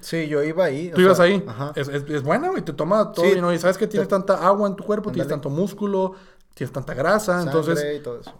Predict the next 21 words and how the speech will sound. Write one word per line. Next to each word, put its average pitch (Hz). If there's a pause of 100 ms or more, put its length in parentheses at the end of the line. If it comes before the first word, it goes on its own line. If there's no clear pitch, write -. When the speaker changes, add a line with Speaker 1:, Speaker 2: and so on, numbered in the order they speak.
Speaker 2:
y 143
todo 139
eso, 151
Speaker 1:
Presión, 139
Speaker 2:
entonces 143
Speaker 1:
bla, 120
bla, 110
bla. - (140)
Speaker 2:
está 160
muy 185
bien. 127 (300)
Y 147
empecé, 175
y 220
empecé, 185
y 208
empecé. 175
Pues 160
llegué 131
a 139
bajar 190